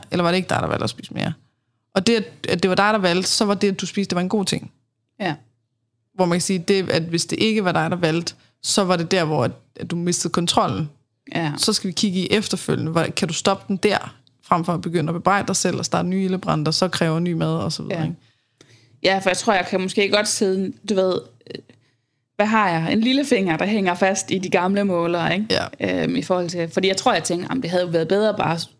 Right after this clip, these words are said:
Speaker 2: at spise rugbrød,
Speaker 1: Mm.
Speaker 2: ikke? Og ikke at spise det andet bagefter."
Speaker 1: Ja.
Speaker 2: Men, men samtidig så havde jeg, du ved, jeg havde det mere sådan, "Jamen, det var ikke en mulighed."
Speaker 1: Nej.
Speaker 2: Øh, og derfor så var det okay, altså,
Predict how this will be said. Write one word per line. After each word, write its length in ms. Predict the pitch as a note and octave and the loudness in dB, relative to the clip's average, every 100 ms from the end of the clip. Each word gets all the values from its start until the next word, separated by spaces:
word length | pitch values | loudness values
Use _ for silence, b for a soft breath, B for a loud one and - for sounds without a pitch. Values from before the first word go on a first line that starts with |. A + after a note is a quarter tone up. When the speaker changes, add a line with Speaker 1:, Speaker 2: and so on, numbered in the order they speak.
| _ | _
Speaker 2:
at 120 | F#3 F#3 | -6 -6
spise 280 | - E3+ E3 | -8 -6 -6
rugbrød, 240 | D3 C#3+ - - | -4 -6 -6 -8
Speaker 1:
Mm. 160 | F3+ D#3+ - | -8 -8 -8
Speaker 2:
ikke? 120 | - - | -8 -4
Og 80 | - | -2
ikke 160 | - | -2
at 60 | - | -4
spise 220 | - D3+ | -8 -14
det 80 | - | -12
andet 180 | - - | -10 -8
bagefter." 420 | - A2+ - - - _ _ _ _ _ _ _ _ | -8 -8 -10 -14 -16 _ _ _ _ _ _ _ _
Speaker 1:
Ja. 120 | E3+ E3+ | -2 -2
Speaker 2:
Men, 180 | E3 | -2
men 120 | F3+ F3+ | -2 0
samtidig 460 | F#3+ G#3 A3 F#3 | 2 2 0 -2
så 120 | - | -2
havde 220 | F#3 G3+ G3+ | 0 2 2
jeg, 200 | G3 F#3+ | 0 -2
du 40 | |
ved, 80 | F#3 | 0
jeg 140 | F#3+ G3 | 0 2
havde 120 | F#3+ | 2
det 80 | G3 | 2
mere 200 | G#3+ A3+ | 2 0
sådan, 240 | - F3 | 0 -2
"Jamen, 220 | F3+ F#3 | -2 -4
det 180 | F3+ A3 | -2 0
var 80 | G#3 | 2
ikke 160 | F#3+ A3 | 2 0
en 60 | |
mulighed." 380 | A3+ A#3 G#3+ E3 - _ _ _ | 0 0 -2 -4 -8 _ _ _
Speaker 1:
Nej. 200 | F#3+ E3+ D3+ _ _ _ - | -6 -6 -6 _ _ _ -4
Speaker 2:
Øh, 320 | F3 E3 E3 E3+ _ _ _ _ | -2 -2 -6 -10 _ _ _ _
og 120 | G3 | 2
derfor 240 | G3+ G3 G3 | 4 4 0
så 140 | G3+ | 2
var 80 | F#3 | 2
det 120 | F3+ | 4
okay, 240 | F#3+ G3+ - | 2 2 0
altså, 200 | G3 | 0